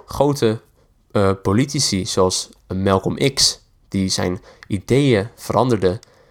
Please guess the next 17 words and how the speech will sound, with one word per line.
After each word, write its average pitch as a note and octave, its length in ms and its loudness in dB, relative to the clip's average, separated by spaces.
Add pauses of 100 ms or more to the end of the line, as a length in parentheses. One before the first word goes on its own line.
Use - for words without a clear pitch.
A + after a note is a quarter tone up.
(240)
toen G2+ 160 -6
hij F#2 80 2
naar F#2 140 -2
Afrika A2+ 420 0
ging, F2+ 260 -6
toen G#2 100 0
hij F#2+ 100 0
naar G2 100 0
Mekka C3+ 280 0
ging C3 360 -4
en G2+ 120 -4
zag - 380 -2 (340)
dat - 300 0 (280)
er - 120 -6
verschillende C#3+ 480 0
mensen B2 420 2
waren G#2 460 2